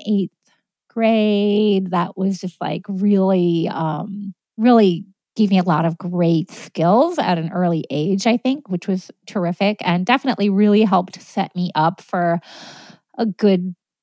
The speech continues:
a lot of great, you know, success in high school and college. Um, but when I, I'd always wanted to write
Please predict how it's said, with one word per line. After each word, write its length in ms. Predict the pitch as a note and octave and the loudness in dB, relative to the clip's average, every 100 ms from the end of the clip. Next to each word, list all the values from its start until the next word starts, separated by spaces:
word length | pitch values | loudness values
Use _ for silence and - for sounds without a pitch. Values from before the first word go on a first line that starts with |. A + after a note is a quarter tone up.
| _ | _
a 80 | A3 | 2
lot 220 | G#3 F#3+ | 4 6
of 160 | F3 F3 | 4 2
great, 320 | G3+ E3+ - _ _ | -2 -2 -4 _ _
you 140 | G#3+ | -4
know, 180 | F3 E3 | 0 0
success 720 | E3 G#3 - - E3+ F3 - | 0 -4 -4 0 2 2 -2
in 240 | - E3+ F3 | -4 -2 -2
high 220 | F3 F3 | 0 -2
school 500 | - - F3+ E3+ E3 | -2 -4 0 0 -2
and 180 | E3 F3+ | -4 -6
college. 760 | - F3 E3 E3+ E3+ E3+ F3+ - - | -2 2 2 2 0 -2 -4 -8 -2
Um, 600 | F3+ E3+ E3+ F3 F3+ - _ | 0 2 0 -2 -4 -6 _
but 100 | C4 B3+ | 0 2
when 260 | C4+ C4+ - | 4 2 0
I, 140 | B3 - | -2 2
I'd 220 | B3+ C4+ | 4 4
always 240 | D4+ D#4 A#3+ | 4 2 2
wanted 240 | A3+ A#3+ | 2 2
to 80 | B3+ | 2
write 420 | A#3+ A3 - | 2 2 -2